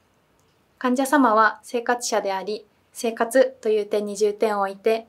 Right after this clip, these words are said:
看護実践を行う先輩方の様子を見ながら、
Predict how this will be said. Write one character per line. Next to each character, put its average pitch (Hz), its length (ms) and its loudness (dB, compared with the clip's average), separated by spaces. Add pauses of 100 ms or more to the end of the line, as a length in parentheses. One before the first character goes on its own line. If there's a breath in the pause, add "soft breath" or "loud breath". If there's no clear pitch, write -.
(120)
看 202 200 -8
護 208 100 -2
実 214 300 -6
践 190 80 -2
を 190 40 -6
行 190 120 -4
う 190 420 -2
先 208 220 -12
輩 214 200 -2
方 196 220 -2
の 180 140 -6
様 180 180 -8
子 202 140 -6
を 185 100 -2
見 190 140 -12
な 208 100 -4
が 196 140 -2
ら、 180 180 -4